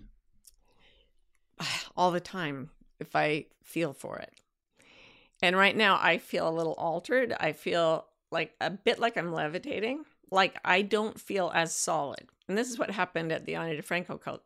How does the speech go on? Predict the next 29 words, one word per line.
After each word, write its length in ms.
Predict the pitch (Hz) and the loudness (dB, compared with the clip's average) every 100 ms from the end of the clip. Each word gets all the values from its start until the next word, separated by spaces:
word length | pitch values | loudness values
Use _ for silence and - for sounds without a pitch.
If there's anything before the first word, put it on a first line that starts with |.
| _ | _
concert, 460 | - 160 - 156 - _ _ _ - | -8 -8 -6 -10 -10 _ _ _ -4
big 160 | 190 - | -4 -4
time. 240 | 151 131 - | -8 -8 0
I, 440 | 165 160 165 170 - - - - | 4 4 4 0 -8 -20 -20 4
all 100 | 202 | 8
I'd 160 | 214 214 | 8 6
have 160 | 226 - | 2 -4
to 80 | |
do 80 | 185 | -2
is 120 | 175 | -2
close 280 | - 165 170 | 0 -2 0
my 160 | 165 165 | -2 -2
eyes 160 | 156 | -4
and 80 | 220 | -4
my 120 | 156 | -6
body 300 | 147 151 147 | 0 0 0
was 360 | 143 147 139 135 156 160 | 0 -2 -2 -4 -14 -4
gone. 380 | 147 147 - - _ _ - _ _ | -2 -2 -8 -14 _ _ -20 _ _
Gone, 320 | 180 170 175 | 4 6 4
gone, 240 | 170 160 160 | 0 -2 -2
gone. 260 | 151 151 - | -4 -4 -2
And 220 | 165 170 | -2 0
yet 300 | 170 170 - _ _ - - - _ _ | 4 2 2 _ _ -20 -20 -20 _ _
the 100 | 185 | -2
presence 840 | 175 - 180 165 170 - - - - _ - | -2 2 2 4 -2 -2 -2 -2 -4 _ 2
of 560 | 165 160 160 165 - - | 4 6 2 -4 -12 -14
this 340 | 190 202 - | -6 -2 -4
beauty, 580 | - 185 233 294 170 147 | -4 -2 -2 0 -2 -2
this, 320 | 160 165 - | -4 -2 -4